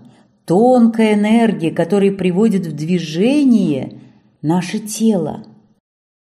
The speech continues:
Любая материя приводится в движение с помощью энергии.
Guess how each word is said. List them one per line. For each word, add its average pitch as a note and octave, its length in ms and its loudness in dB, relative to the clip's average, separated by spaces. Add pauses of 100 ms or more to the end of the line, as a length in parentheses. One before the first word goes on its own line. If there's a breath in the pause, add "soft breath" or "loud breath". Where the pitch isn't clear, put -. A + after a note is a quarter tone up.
Любая E3 500 2
материя D#3 920 -2 (420 loud breath)
приводится B3 680 0
в G3 40 -4
движение G#3+ 600 2
с - 120 -2
помощью B3 680 -2
энергии. G#3 840 0